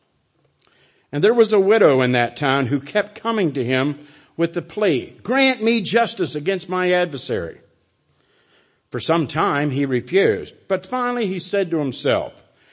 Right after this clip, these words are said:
'Even though I don't fear God or care what people think, yet because this widow keeps bothering me, I will see that she gets justice, so that she won't eventually come and attack me or wear me down.'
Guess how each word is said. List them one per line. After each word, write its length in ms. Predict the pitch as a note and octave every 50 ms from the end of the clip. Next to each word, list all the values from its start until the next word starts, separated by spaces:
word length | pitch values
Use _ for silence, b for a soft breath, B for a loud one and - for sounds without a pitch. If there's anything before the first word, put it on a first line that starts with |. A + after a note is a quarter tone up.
| b b b b b -
'Even 280 | G#3 A3+ G#3 A3 G3+
though 200 | F#3 F3+ D#3+ D#3+
I 120 | D3 C#3 C3+
don't 320 | A2+ C3 C3 C#3+ D3 C#3
fear 260 | - D3 C#3+ C3 B2+
God 580 | A2 F#2+ B2 A#2 G#2+ A2 A#2 C3 C3+ C3 G#2+ - b b b b b b b b b -
or 200 | - D#3 E3 D#3+
care 340 | D#3+ - - D3+ D3 D3+ D3+
what 180 | C3+ C3 G#2+ -
people 300 | D#3+ E3 C3+ A#2+ A#2+ A2
think, 400 | - - G3 F3+ E3+ E3 E3 F3+
yet 160 | F3+ E3+ -
because 520 | F3 D#3+ - - G#3+ A#3 A#3+ A#3+ A3+ F3
this 200 | G3 F#3+ E3 -
widow 320 | D3 D#3+ F#3 G3 F#3 F3+ -
keeps 340 | - - - F#3+ F3+ C3+
bothering 800 | - - F2+ E2+ C3 C3 C#3+ D3+ D3+ C3 A#2+ A#2 A2 G#2 G#2 G#2
me, 420 | G#2 G2 G2 G#2+ C#3 F3 F3 - b b b b b b b b b b b b -
I 140 | A2+ C#3 D#3+
will 160 | F3 F#3 -
see 240 | - - E3 D#3 D3+
that 120 | D3 B2
she 200 | - - D3+ D3
gets 240 | C#3+ D3 - - -
justice, 640 | - E3+ E3 C3+ - - - F2+ - - - - _ _ _ b b b b b b b -
so 160 | - E3+ D3+
that 160 | C#3 C#3 B2+
she 160 | - - D#3
won't 380 | D#3 D3+ F3 F#3+ G3+ G#3 G3+ -
eventually 460 | D3+ D3 E3+ F3 E3+ - F3 D#3+ D3+
come 280 | - - F3+ F3 F3 E3+
and 120 | D3+ D3
attack 480 | D3 - - - F3 F3 E3 - - C3
me 160 | B2+ A#2+ A#2
or 200 | - C#3 B2+ A#2+
wear 380 | A#2 A2+ C3 C#3+ D3 D3+ C#3+
me 160 | C#3 C#3+ C#3 C3+
down.' 420 | C3 C#3 C3+ B2 G#2+ F2+ -